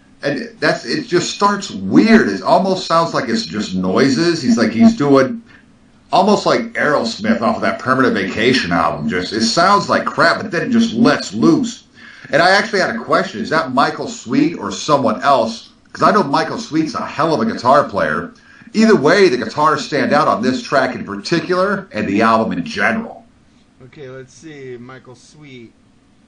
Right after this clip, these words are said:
Speaker 2: Uh, it's, uh, Ethan Brosh. He does the guitar on, uh, that song, I Am.
Speaker 1: I'm gonna have to look this cat up 'cause it was brilliant.
Speaker 2: Yeah, he was on a, on a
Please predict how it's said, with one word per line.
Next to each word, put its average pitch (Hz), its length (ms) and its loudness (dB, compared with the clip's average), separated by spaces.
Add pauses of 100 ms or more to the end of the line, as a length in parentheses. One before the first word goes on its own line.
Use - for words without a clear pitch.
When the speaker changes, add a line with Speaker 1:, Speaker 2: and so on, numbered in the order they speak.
(400)
Speaker 2:
Uh, 120 580 -20 (720)
it's, 139 380 -18
uh, 147 460 -12 (180)
Ethan 196 400 -18
Brosh. 131 600 -14 (1800)
He 151 120 -14
does 160 220 -10
the 147 80 -18
guitar 135 460 -14
on, 127 180 -14
uh, 120 280 -16 (240)
that 123 180 -20
song, 117 320 -14
I 120 140 -10
Am. 107 260 -14 (720)
Speaker 1:
I'm - 140 0
gonna 139 200 4
have 120 180 4
to 113 60 -6
look 113 220 6
this 120 240 0
cat 104 240 0
up - 240 0
'cause 90 120 -6
it 131 60 4
was 127 200 2
brilliant. 76 520 -2 (160)
Speaker 2:
Yeah, 139 220 -6
he 165 160 -8
was 208 140 -12
on 202 140 -8
a, 135 100 -10 (300)
on 135 200 -10
a 117 180 -14